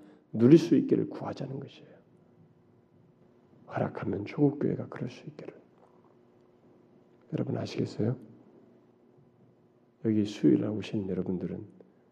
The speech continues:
그런 사명감과 기대 좀 가져보세요. 같이 그렇게 기도할, 기도할 수 있으면 좋겠습니다.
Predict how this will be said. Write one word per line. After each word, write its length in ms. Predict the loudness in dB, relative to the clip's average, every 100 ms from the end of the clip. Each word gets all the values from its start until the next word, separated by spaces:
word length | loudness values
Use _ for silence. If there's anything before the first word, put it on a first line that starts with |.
| _
그런 240 | 0 2 0
사명감과 720 | 0 4 6 6 2 2 -2
기대 260 | 0 0
좀 180 | 0 -2
가져보세요. 680 | -8 -6 -6 -6 -14 -18 -18 -20 _ _ _ _ _ -20 -20 -20 -20 -20 -20 -20 -10 -8
같이 260 | -8 -8 -4
그렇게 240 | -2 -4
기도할, 440 | -8 -12 -8 -6 -8 -6
기도할 300 | -4 -2 -4
수 120 | -6
있으면 280 | -10 -8 -12
좋겠습니다. 640 | -10 -12 -12 -10 -10 -12